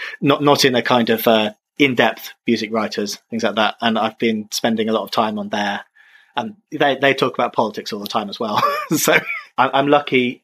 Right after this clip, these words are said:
that I'm on there. People kind of, I can discuss it with, I don't need to watch what I'm saying on there 'cause people basically agree with me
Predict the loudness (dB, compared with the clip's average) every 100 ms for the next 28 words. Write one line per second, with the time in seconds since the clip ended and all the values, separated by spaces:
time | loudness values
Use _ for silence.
0 | -8 -4 -2 -2 -4 -6 -2 0 2 4
1 | 4 2 -2 0 -2 -2 -4 -4 -2 -6
2 | -6 -6 -8 _ -2 0 2 0 0 -4
3 | -4 _ _ _ -20 -14 -4 2 2 2
4 | -2 -2 -2 0 0 0 _ 0 0 0
5 | 0 0 0 -4 -4 -4 -4 -8 -6 -4
6 | -4 -10 -12 _ _ -2 -2 -4 -4 0
7 | 2 0 -2 -4 -8